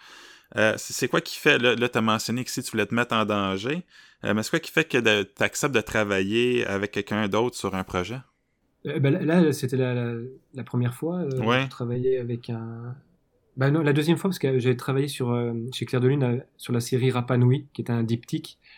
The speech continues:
Speaker 1: Ouais.
Speaker 2: Euh,
Speaker 1: Ça,
Speaker 2: que
Speaker 1: t'étais
Speaker 2: j'ai
Speaker 1: auteur sur celle-là.
Speaker 2: Là, j'étais scénariste, où
Speaker 1: Ouais.
Speaker 2: j'ai travaillé avec un dessinateur, Fabien, euh, Fabricio Russo. Euh, parce que, justement, à cette époque-là, moi, j'ai, j'ai, je me sentais ab-, absolument incapable de dessiner, euh, quelque chose de semi-réaliste ou réaliste
Speaker 1: Hmm.
Speaker 2: pour adultes.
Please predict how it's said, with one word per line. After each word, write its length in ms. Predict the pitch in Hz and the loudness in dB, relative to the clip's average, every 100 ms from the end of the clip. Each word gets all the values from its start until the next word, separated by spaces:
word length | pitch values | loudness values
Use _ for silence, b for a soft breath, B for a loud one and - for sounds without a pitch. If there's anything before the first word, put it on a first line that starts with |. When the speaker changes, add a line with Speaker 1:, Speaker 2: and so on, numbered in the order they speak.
| B - | B 0
Speaker 1:
Ouais. 200 | 110 120 | 2 2
Speaker 2:
Euh, 440 | 120 117 117 117 | 0 0 0 0
Speaker 1:
Ça, 120 | 117 | 2
Speaker 2:
que 80 | 120 | 4
Speaker 1:
t'étais 80 | 117 | 6
Speaker 2:
j'ai 60 | |
Speaker 1:
auteur 360 | 110 120 120 113 | 6 6 6 4
sur 140 | 117 | 2
celle-là. 320 | - 95 92 87 90 - - | 0 2 2 -2 -6 -16 -6
Speaker 2:
Là, 220 | 135 131 | 2 4
j'étais 240 | 151 139 135 | 4 4 2
scénariste, 460 | 139 127 120 135 127 | 4 4 6 4 4
où 40 | |
Speaker 1:
Ouais. 80 | 110 | 4
Speaker 2:
j'ai 60 | |
travaillé 260 | 113 120 120 | 4 2 2
avec 120 | 120 | 2
un 60 | 117 | 2
dessinateur, 520 | 113 - 117 139 131 | 2 2 0 0 -2
Fabien, 300 | 123 113 131 | -2 -2 -2
euh, 220 | 120 104 101 | -4 -8 -12
Fabricio 480 | - 117 120 123 127 | -6 -2 0 0 0
Russo. 320 | 120 117 147 B B B B B _ | 0 -2 -4 B B B B B _
Euh, 380 | 165 117 117 117 | -6 -4 -2 -2
parce 200 | 117 120 | -2 -2
que, 240 | - 131 123 | 6 6 6
justement, 360 | 123 156 151 | 4 2 2
à 60 | 123 | 2
cette 180 | 135 139 | 2 2
époque-là, 360 | 127 120 156 | 2 0 -2
moi, 140 | 151 135 | -2 -2
j'ai, 240 | 120 107 | -4 -8
j'ai, 300 | 98 113 - _ | -8 -16 -18 _
je 100 | 117 | -4
me 60 | |
sentais 320 | 117 120 120 - | -2 0 -2 -2
ab-, 160 | 151 139 | -6 -8
absolument 500 | 143 127 - 139 139 | -12 -10 -2 -2 -2
incapable 480 | 156 139 120 143 135 | -4 -2 -2 -2 -2
de 80 | 117 | -2
dessiner, 520 | 117 110 120 120 131 B B B - | -2 -2 2 2 2 B B B -10
euh, 160 | 110 107 | -6 -4
quelque 100 | 117 | -4
chose 240 | - 135 | 0 2
de 60 | 117 | 2
semi-réaliste 680 | - 131 123 120 117 131 135 | 4 4 6 4 4 2 2
ou 60 | |
réaliste 520 | 113 110 107 127 - - | 2 2 0 -4 -8 -8
Speaker 1:
Hmm. 240 | - 135 131 | 0 2 4
Speaker 2:
pour 100 | 120 | 4
adultes. 400 | 101 127 131 | 2 -2 -4